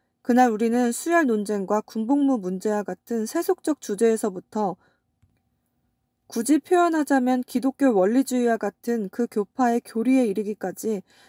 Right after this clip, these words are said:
몇 시간에 걸쳐 얘기하고 또 논쟁을 벌였다. 덕분에 나는 그때부터 그 교파에 대해 상당한 관심을 우호적이던 비우호적이던 간에 갖게 되었고 그 교파가 벌인 해프닝,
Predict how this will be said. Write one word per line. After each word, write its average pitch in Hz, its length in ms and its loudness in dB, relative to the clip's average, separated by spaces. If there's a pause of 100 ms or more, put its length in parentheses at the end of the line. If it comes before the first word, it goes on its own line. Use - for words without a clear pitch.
(140)
몇 190 120 0
시간에 294 460 2
걸쳐 240 360 0
얘기하고 214 640 -2
또 294 140 2
논쟁을 214 480 0
벌였다. 165 640 -4 (600)
덕분에 302 440 0
나는 226 240 0
그때부터 247 720 -2
그 233 220 -4
교파에 302 440 -2
대해 254 220 0
상당한 302 540 -4
관심을 202 720 -8 (320)
우호적이던 254 720 0
비우호적이던 233 840 -2
간에 196 220 -6
갖게 220 320 -6
되었고 196 640 -2 (360)
그 262 180 0
교파가 254 520 0
벌인 240 400 -2
해프닝, 285 540 -6